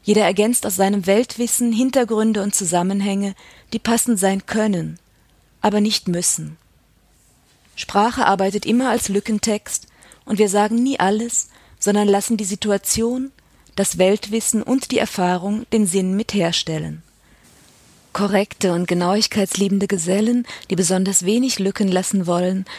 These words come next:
gelten sogar als ausgesprochene Langeweiler. Wenn Carla erzählt: „Wir waren gerade beim Abendessen, da rief meine Schwester an“,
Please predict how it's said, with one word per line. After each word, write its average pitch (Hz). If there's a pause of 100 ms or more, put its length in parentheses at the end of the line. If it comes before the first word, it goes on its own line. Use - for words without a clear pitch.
(160)
gelten 233
sogar 247
als 233
ausgesprochene 196
Langeweiler. 170 (1700)
Wenn 208
Carla 208
erzählt: 226 (520)
„Wir 196
waren 202
gerade 202
beim 202
Abendessen, 226
da 196
rief 202
meine 196
Schwester 190
an“, 202